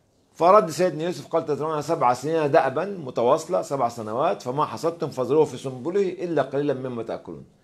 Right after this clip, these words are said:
ثم يأتي من بعد ذلك سبع شداد يأكلن ما قدمتم لهن إلا قليلا مما تحصنون.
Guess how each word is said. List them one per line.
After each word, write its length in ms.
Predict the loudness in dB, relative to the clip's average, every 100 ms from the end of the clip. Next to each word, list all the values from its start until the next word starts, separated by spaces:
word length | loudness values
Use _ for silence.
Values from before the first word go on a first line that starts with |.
| _ _ _
ثم 160 | -6 2
يأتي 260 | 4 4 4
من 60 |
بعد 240 | 4 4 6
ذلك 220 | 4 4
سبع 520 | -2 0 2 0 -2
شداد 560 | -6 -4 2 4 2 0
يأكلن 640 | -4 -2 -2 -2 -4 -2
ما 140 | -2 -2
قدمتم 520 | -2 -4 -4 -4 -6
لهن 260 | -4 -2
إلا 200 | -2 -2
قليلا 260 | -2 -2 -2
مما 640 | -2 -6 -4 -4 -2 -2 -2
تحصنون. 640 | -4 -10 -8 -6 -8